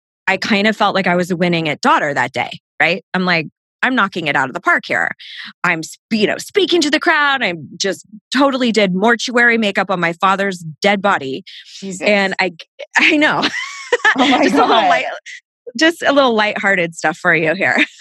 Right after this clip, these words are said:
Speaker 1: <laughs> So we get back home to my, m-,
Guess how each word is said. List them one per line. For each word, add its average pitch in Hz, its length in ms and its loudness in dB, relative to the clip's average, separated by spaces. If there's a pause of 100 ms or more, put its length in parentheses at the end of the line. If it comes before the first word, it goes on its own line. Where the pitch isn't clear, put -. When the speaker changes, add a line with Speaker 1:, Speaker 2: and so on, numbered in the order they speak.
(100)
Speaker 1:
<laughs> 403 60 4 (960)
So 311 180 2
we 269 140 2
get 285 220 2
back 427 220 2
home 269 220 0
to 226 100 -2
my, 190 380 2 (180)
m-, 185 100 -6